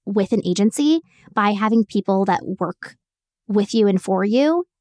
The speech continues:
who also really care about the shows that they're working on. I hope this really clears up what it looks like to go step by step by step from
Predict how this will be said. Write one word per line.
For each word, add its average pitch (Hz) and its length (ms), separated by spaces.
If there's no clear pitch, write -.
who - 160
also 214 440
really 196 460
care 160 400
about 151 340
the 208 60
shows 170 260
that - 140
they're 160 140
working - 320
on. - 120
I 254 60
hope 262 220
this - 200
really 233 240
clears 208 420
up 185 240
what 202 280
it 233 140
looks 190 380
like 147 200
to 269 100
go 196 320
step - 360
by 190 120
step 196 320
by 190 120
step - 320
from 220 380